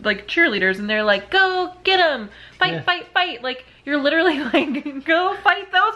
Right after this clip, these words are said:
Speaker 1: babies." That's weird, right?
Speaker 2: Yeah. Maybe that's their whole tactic.
Speaker 1: What?
Speaker 2: Is, like,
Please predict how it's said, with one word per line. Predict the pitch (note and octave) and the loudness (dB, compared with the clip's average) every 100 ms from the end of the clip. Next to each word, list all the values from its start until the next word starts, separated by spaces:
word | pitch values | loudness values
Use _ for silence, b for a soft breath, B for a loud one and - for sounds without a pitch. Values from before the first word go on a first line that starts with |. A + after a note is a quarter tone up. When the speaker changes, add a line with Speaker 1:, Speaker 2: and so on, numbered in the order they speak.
| - | -2
Speaker 1:
babies." | G#4 A4+ G#4 F4+ D#4+ D4 C#4 - - - - - - B B B | 0 0 0 -2 0 0 -2 -8 -20 -20 -20 -20 -20 B B B
That's | G#4+ A#4 | 0 2
weird, | A#4 B4 G#4 D#4 | 4 6 6 4
right? | D#4 G4 A4 - - | 2 2 -4 -12 -4
Speaker 2:
Yeah. | D3+ A3 C#3 - - - | 0 0 -2 -8 -8 0
Maybe | D#3+ G3+ | 2 4
that's | G#3+ A3 | 2 2
their | A3+ G3 | -2 0
whole | G3 | 2
tactic. | G3 F3 A3 - A2 - - | 2 2 0 -2 -8 -10 -12
Speaker 1:
What? | B3+ B3+ | -4 2
Speaker 2:
Is, | D#3+ D#3 | 2 4
like, | F3 D#3+ C#3+ | 2 2 -2